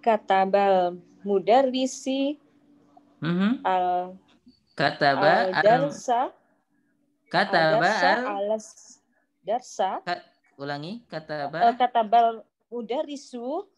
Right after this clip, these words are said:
Speaker 1: katabal
Speaker 2: Mm-mm.
Speaker 1: mudarrisu al-darsa al-,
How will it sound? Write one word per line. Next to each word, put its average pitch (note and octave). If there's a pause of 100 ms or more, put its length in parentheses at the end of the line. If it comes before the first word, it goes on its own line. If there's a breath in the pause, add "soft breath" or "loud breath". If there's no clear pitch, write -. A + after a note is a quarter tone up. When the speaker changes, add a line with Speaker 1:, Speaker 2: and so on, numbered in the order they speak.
Speaker 1:
katabal G#3
Speaker 2:
Mm-mm. A#3
Speaker 1:
mudarrisu C#4+
al-darsa C4
al-, G3+